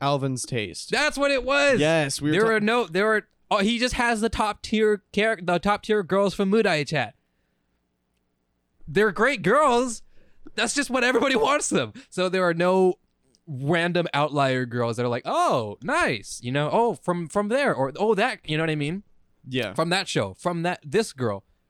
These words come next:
Speaker 2: out of all the other girls, or whatever it is, right? That's, that's basically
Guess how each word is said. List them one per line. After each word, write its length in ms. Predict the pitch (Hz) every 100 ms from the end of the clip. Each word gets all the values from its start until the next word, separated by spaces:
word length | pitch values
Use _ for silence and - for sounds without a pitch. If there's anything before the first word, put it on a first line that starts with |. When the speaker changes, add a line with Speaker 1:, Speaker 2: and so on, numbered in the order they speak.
| _ _ -
Speaker 2:
out 180 | 160 170
of 100 | 175
all 120 | 180
the 120 | 190
other 200 | 214 185
girls, 360 | 113 101 104 147
or 100 | 185
whatever 380 | 196 196 147
it 80 | 117
is, 160 | 101 101
right? 260 | 117 151 - _ _ _ _ _ _
That's, 360 | 151 180 - - -
that's 320 | 123 170 -
basically 720 | 135 139 117 117 120 113 110